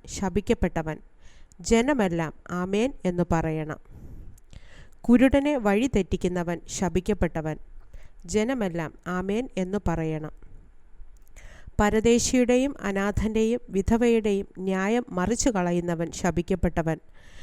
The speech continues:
ജനമെല്ലാം "ആമേൻ" എന്ന് പറയണം. അപ്പൻ്റെ ഭാര്യയോടുകൂടെ ശയിക്കുന്നവൻ അപ്പൻ്റെ വസ്ത്രം നീക്കിയതുകൊണ്ട് ശപിക്കപ്പെട്ടവൻ. ജനമെല്ലാം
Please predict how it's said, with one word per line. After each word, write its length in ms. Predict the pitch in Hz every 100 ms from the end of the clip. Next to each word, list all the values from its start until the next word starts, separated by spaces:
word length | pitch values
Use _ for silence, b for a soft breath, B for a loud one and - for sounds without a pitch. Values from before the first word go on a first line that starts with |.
| b b
ജനമെല്ലാം 760 | 175 208 220 269 202 170 170 156 -
"ആമേൻ" 400 | 175 180 196 226 -
എന്ന് 260 | 180 190 196
പറയണം. 460 | 175 165 165 160 151 - - - - - b b b b b 208
അപ്പൻ്റെ 400 | - 294 285 302 -
ഭാര്യയോടുകൂടെ 920 | 196 190 202 202 202 202 185 175 165 - -
ശയിക്കുന്നവൻ 960 | - - - 180 190 - 214 202 170 151 - b b - 185
അപ്പൻ്റെ 360 | - 202 214
വസ്ത്രം 460 | 185 185 - 226 233 - 170
നീക്കിയതുകൊണ്ട് 920 | 196 214 - 254 240 233 175 175 - -
ശപിക്കപ്പെട്ടവൻ. 960 | - 190 175 175 - 208 180 165 156 147 - b b b b b -
ജനമെല്ലാം 760 | 165 202 208 240 196 175 165